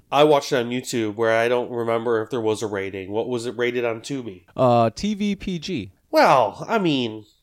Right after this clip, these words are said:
Speaker 1: uh, what's, is, is there any step in between those two? Is T V fourteen even a thing? Is that still a thing?
Speaker 2: I don't know. I would think T V fourteen's above T V P G.
Speaker 1: Oh, of course it would be. It'd be P G fourteen then M A.
Speaker 2: And then I believe it would be T V M A.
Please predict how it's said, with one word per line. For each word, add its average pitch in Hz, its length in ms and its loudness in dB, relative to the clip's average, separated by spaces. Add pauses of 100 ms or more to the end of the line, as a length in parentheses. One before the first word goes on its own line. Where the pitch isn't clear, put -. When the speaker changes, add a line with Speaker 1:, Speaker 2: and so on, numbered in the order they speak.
(220)
Speaker 1:
uh, 208 60 4
what's, 247 320 0
is, 165 200 2
is 143 280 2
there 147 100 2
any 143 180 0
step 139 340 -2
in 127 140 0
between 123 360 -4
those 156 300 0
two? 190 320 0 (220)
Is - 100 -14
T 180 160 -6
V 180 120 -6
fourteen 175 460 -4
even 170 220 -4
a 160 40 -2
thing? 180 220 -4
Is 170 140 -4
that 180 140 0
still 190 200 -4
a 185 80 -6
thing? 202 320 -4 (180)
Speaker 2:
I 143 120 4
don't 127 180 4
know. 95 320 2 (240)
I 120 160 4
would 147 220 8
think 139 200 2
T 147 180 0
V 120 140 0
fourteen's 113 520 0
above 101 420 2
T 165 180 -4
V 160 180 -2
P 170 220 -4
G. 175 300 -2 (200)
Speaker 1:
Oh, 123 160 0
of 98 120 -12
course 247 300 -4
it 110 80 -10
would 160 240 -4
be. 104 320 -14 (280)
It'd 156 160 -2
be 151 120 -4
P 170 260 -10
G 160 180 -6
fourteen 160 520 0
then 151 180 4
M 135 180 2
A. 135 60 6
Speaker 2:
And 123 100 6
then 123 100 8
I 127 140 8
believe 127 300 10
it - 20 8
would 127 160 8
be 120 140 6
T 135 260 0
V 117 260 4
M 113 200 2
A. 117 320 4